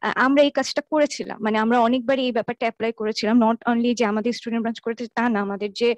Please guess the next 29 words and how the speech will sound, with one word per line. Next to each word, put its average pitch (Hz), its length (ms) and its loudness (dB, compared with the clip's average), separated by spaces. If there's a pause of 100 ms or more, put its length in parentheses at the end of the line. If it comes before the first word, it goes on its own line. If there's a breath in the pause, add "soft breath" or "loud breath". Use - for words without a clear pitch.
(340 loud breath)
আহ, 196 80 -4
এই 196 280 -2
affinity 254 420 -2
গ্রুপটা 214 320 0
আছে 226 240 -2
Women 226 200 -2
in 220 120 -2
Engineering, 208 500 -4
ওরাও 247 220 0
করেছিল, 208 500 -6
but - 180 -4
সেই 262 220 -2
ক্ষে-, 277 240 -2
ক্ষেত্রে 294 320 -2
যেটা 269 240 -2
হয়, 247 260 0
ওরা 247 260 0
আমাদেরকে, 254 380 -4
মানে, 262 160 0
sorry 262 300 0
বলে 277 220 0
একটা 247 220 -4
message 190 300 -10
পাঠায় 185 320 -4
যে 196 140 0
এটা 196 200 -2
করা 226 180 4
possible 202 500 -2
না। - 140 -6